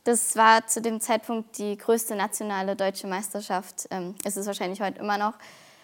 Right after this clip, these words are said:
Und das war für mich ein Riesenerfolg gegen, ja, dreißig andere oder mehr. Und ja, wie gesagt, hat vorher noch nie eine geschafft. Und da dachte ich, okay, ähm, wahrscheinlich könnte das was werden mit mir. Es macht mir wahnsinnig viel Spaß und,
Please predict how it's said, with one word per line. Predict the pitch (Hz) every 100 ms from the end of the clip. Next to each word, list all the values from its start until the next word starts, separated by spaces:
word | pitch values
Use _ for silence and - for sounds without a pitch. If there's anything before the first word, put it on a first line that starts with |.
| - _ _ -
Und | 214 220 202 208
das | 202
war | 202 196
für | 202
mich | 208 214 208
ein | 208
Riesenerfolg | 220 220 196 220 220 233 -
gegen, | 110 107 - - 262 -
ja, | - 107 240 -
dreißig | - 208 226 220 262
andere | 226 240 226 247 262
oder | 240 202
mehr. | 214 240 262 269 - - - _ -
Und | 208 208 208 -
ja, | 214 202
wie | 208
gesagt, | - 226 220
hat | 214
vorher | - 214 214
noch | 214
nie | 240 220
eine | 214 214
geschafft. | - 247 -
Und | 208
da | 208
dachte | 214 -
ich, | _ -
okay, | - 226 233 - - - - - _ _
ähm, | 220 214 214 220 - _ _ - - _ -
wahrscheinlich | 226 226 220 220 233 - - - - _
könnte | - 254 254
das | 233 -
was | 240 240
werden | 247 285
mit | 285 -
mir. | 285 269
Es | 262
macht | 240 285
mir | 233 220
wahnsinnig | 233 240 247 226 226
viel | -
Spaß | 220 - 139 254 269 -
und, | 214